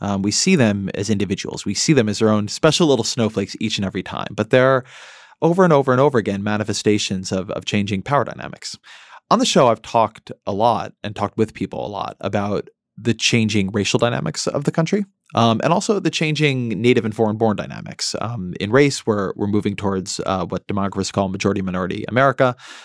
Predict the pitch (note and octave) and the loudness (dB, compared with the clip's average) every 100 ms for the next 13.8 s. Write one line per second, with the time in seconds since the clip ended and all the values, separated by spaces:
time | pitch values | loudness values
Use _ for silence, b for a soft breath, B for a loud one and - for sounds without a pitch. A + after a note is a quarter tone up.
0 | B - G#2 F2+ G#2 F#2 - F#2+ - C3+ | B -2 -2 0 -2 -2 -2 -4 2 6
1 | C#3+ C#3 C3 - G#2 G2 F#2+ A2 G2 G2 | 6 6 0 -2 -2 -2 -4 -4 -4 -2
2 | G2 - F#2+ F#2 G2+ _ - G2+ G2 G#2 | 0 0 -2 -4 -8 _ -4 -2 -2 -2
3 | G2 G#2+ G2+ G2+ G2 G2 D2+ G2+ A2+ C#3+ | -2 -2 -2 -2 -2 -4 -4 2 2 2
4 | - C3 D3 C3 C#3+ - G2+ F#2+ F#2+ F#2 | -2 0 0 0 -4 -4 -4 -2 -2 0
5 | G2 A2+ G#2+ F#2 F#2 F#2+ F2 E2+ - - | 2 4 2 -4 -4 -6 -6 -8 -8 -8
6 | F2 F2+ F#2 F2+ - F#2 A#2 C#3 - _ | -8 -6 -6 -6 -8 -8 -4 -6 -8 _
7 | B B B B - B2+ A#2+ A#2 A#2+ B2+ | B B B B 2 4 2 0 -2 2
8 | B2+ B2+ A2+ - B2 D#3 G3+ B2 G#2+ G2+ | 2 2 -2 -6 -4 0 2 4 2 0
9 | F#2 G2 A2 G#2 G2+ F#2+ G#2+ G#2 F#2+ G#2 | -2 -2 0 0 -2 -4 -4 -4 -4 -4
10 | A2 G#2 F#2+ G2 G2+ G#2+ G2 - _ _ | -4 -6 -6 -6 -4 -4 -4 -10 _ _
11 | - A#2 G#2 A#2 - - F#2+ - - - | 2 2 2 -4 -10 -6 -6 -4 -6 -8
12 | - A2+ A2+ - D#3 D#3+ C#3+ G#3+ F#3 C#3+ | -10 -6 -4 0 0 0 2 2 4 4
13 | C3 B2+ A2 - A2 G2+ - | 4 2 2 0 0 0 -8